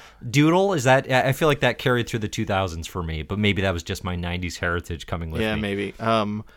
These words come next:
Speaker 2: let me see. I, I don't know, 'cause I, I don't really associate with, like, nineties culture, really, except, like, the late nineties, right? 'Cause I was a baby. I was baby through nineties. Um,
Speaker 1: Sure,
Speaker 2: it's, like,
Speaker 1: fair.
Speaker 2: ninety-eight
Speaker 1: Here's what
Speaker 2: through, like, two thousand two is, like,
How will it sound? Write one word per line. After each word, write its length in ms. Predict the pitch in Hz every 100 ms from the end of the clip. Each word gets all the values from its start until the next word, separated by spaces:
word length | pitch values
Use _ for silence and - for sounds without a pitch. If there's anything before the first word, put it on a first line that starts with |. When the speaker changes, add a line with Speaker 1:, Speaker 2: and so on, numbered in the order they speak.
| _ _
Speaker 2:
let 100 | 120
me 80 | 117
see. 320 | 107 - 104 -
I, 100 | - 220
I 80 |
don't 80 | 240
know, 160 | 165 127
'cause 200 | 156 -
I, 200 | 147 131
I 40 |
don't 200 | 147 151
really 320 | 139 135 113 - 73
associate 580 | 113 - 123 120 123 123
with, 160 | 120 117
like, 280 | 110 - _ _ _ _
nineties 420 | 110 110 123 147
culture, 520 | - 156 - 175 175
really, 220 | 139 143 143
except, 280 | - 147
like, 160 | 127 113
the 80 | 107
late 280 | 104 117 135
nineties, 340 | 139 151 160
right? 100 | 165
'Cause 140 | -
I 40 | 156
was 100 | 156
a 20 |
baby. 540 | 190 190 123 - - -
I 80 | -
was 160 | 135 127
baby 380 | 143 180 117 98
through 220 | - 98
nineties. 520 | 101 95 98 104 - - - -
Um, 440 | 113 110 107 107 104 -
Speaker 1:
Sure, 220 | - 110
Speaker 2:
it's, 140 | - 160
like, 100 | 127
Speaker 1:
fair. 80 |
Speaker 2:
ninety-eight 680 | 127 147 139 127 - 120 113 _
Speaker 1:
Here's 220 | 208 196
what 100 | 165
Speaker 2:
through, 120 | 127
like, 200 | 110 -
two 140 | 135
thousand 340 | 120 107 98 92
two 300 | - 98 90
is, 180 | 90 85
like, 300 | 80 -